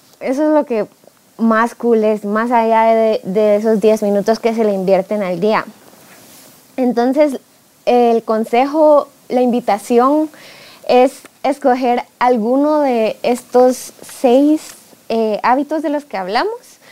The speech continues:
La semana pasada los mentales, esta semana los físicos y practicarlos una semana seguida. Eh, si pueden practicarlos una semana seguida, van a ir viendo cuáles sí les funcionan y cuáles no. Los que sí les funcionen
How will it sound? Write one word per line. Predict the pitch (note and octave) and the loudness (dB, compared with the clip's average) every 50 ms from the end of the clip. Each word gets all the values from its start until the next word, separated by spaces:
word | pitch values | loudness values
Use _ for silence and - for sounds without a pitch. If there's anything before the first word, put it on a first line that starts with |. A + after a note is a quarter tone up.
| - - - - - _ - | -20 -20 -20 -20 -14 _ -2
La | A#3+ C4 | -2 0
semana | B3 A#3+ A3+ G#3+ A3+ A3+ | 0 0 0 0 0 -2
pasada | G#3+ G#3+ G#3 G#3+ G#3+ G#3 G#3+ | -2 -4 -2 -2 -2 -2 0
los | A3 G#3+ G#3+ | -2 -4 -4
mentales, | A3+ A#3 A#3 - D4+ E4+ E4+ E4 | -6 -4 -2 0 2 2 2 0
esta | D#4 C#4+ - C4+ C#4 | -2 -2 -2 -4 -4
semana | C#4 C4 A#3+ A3 G3+ A3 A3+ | -2 -4 -4 -4 -2 -2 -2
los | A#3+ A#3+ A#3 A3+ - | 0 0 -2 -2 -2
físicos | - D4+ F4 - F4+ - - F4 F#4+ - - - - - - | 0 0 0 0 0 -2 -2 -4 -4 -4 -6 -18 -20 -16 -10
y | - C#4 | -8 -6
practicarlos | C4+ - D4 C#4+ C#4+ - A#3+ - B3 B3+ C#4 D#4 D#4 E4+ E4 D#4 - - | -4 -2 -4 -4 -4 -6 -4 -2 0 0 0 0 0 -2 -4 -6 -10 -6
una | - C#4+ C#4+ C#4+ D4 D#4 | -4 -2 -2 -2 -2 -4
semana | D#4 - C4+ A#3 G3+ G3+ G3 G#3+ A3 A#3 | -6 -6 -6 -4 -4 -4 -4 -4 -4 -4
seguida. | A#3 - A#3 A#3 C4+ C#4 D4+ D4+ D4 C#4+ C#4+ - - - - - - - _ _ _ _ _ - | -6 -4 -4 -2 0 2 2 2 0 -2 -6 -16 -20 -20 -20 -20 -20 -20 _ _ _ _ _ -2
Eh, | - A#3+ B3 B3 | 0 0 0 0
si | - C#4 C4 | 0 -2 -2
pueden | - C4 C4+ D#4 E4+ | 0 0 0 0 2
practicarlos | F4 F4 E4 - - B3 A#3 A3+ A3+ B3 B3+ C4 | 0 0 -2 -2 -4 -2 0 0 0 0 -2 0
una | C#4 C4+ C#4+ D#4 | 0 0 0 0
semana | D4+ D4 B3 A3 A3 A#3 C4 | -2 -2 -2 -2 -2 -4 -4
seguida, | B3+ B3+ A#3 A3+ A3+ B3+ D4 E4+ F#4 E4+ | -2 -2 -2 0 2 4 4 4 4 2
van | C#4+ C4 B3 B3+ | 0 0 0 -2
a | B3 | -2
ir | A#3+ A#3 | -2 -2
viendo | G#3 A#3+ B3+ C#4+ D4 D4+ | -2 -2 0 0 0 0
cuáles | D4 - A#3+ A#3+ A#3+ B3 A#3+ | 0 0 0 0 0 -2 -2
sí | - A#3+ | -4 -4
les | A#3 B3 | -4 -4
funcionan | A#3+ A#3 A3 A3 - G3 G#3+ A#3 B3+ C4 | -6 -6 -8 -8 -6 -6 -4 -2 -2 -2
y | B3 | -2
cuáles | B3 - F#3+ F#3 F#3+ G3+ G#3 G#3+ | 0 0 0 0 0 0 -2 0
no. | A#3+ B3+ C#4+ D4 C#4+ - - - - - - - | 0 0 -2 -2 -6 -12 -20 -20 -20 -16 -6 -2
Los | A#3 B3+ B3+ | -2 0 0
que | - B3 B3 | 0 0 0
sí | - C#4+ C#4 | 0 0 2
les | D4 D#4+ D4+ | 2 0 0
funcionen | - B3+ A#3 A3+ - C#4 D#4 F#4 G#4 G#4+ | -2 -6 -6 -4 -2 0 0 0 0 -2